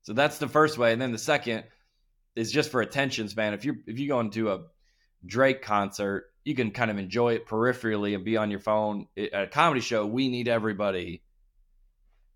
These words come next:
kind of locked in. So it does help. We have a no phone policy at all of our shows. Obviously, we're not gonna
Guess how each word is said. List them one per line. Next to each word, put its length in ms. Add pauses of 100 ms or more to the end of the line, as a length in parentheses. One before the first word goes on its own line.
(120)
kind 180
of 80
locked 400
in. 140
So 180
it 140
does 340 (160)
help. 360
We 100
have 120
a 40
no 160
phone 240
policy 640
at 60
all 140
of 60
our 120
shows. 440
Obviously, 260
we're 60
not 140
gonna 240